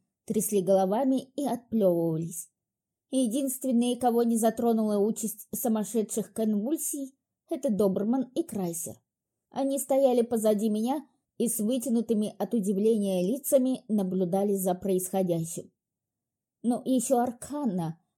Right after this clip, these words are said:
потому как на неё проклятия не действовали.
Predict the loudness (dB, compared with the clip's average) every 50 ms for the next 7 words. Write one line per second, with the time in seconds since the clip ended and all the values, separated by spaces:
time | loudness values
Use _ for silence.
0 | _ -8 -4 -2 0 0 0 0 0 -2 -2 0 0 0 2 2 2 2 2 0
1 | -2 -2 -4 -4 0 2 2 2 2 2 2 2 2 2 2 0 0 0 0 0
2 | 0 0 -4 -8 -8 -8 -8 -10 -12 -14 -18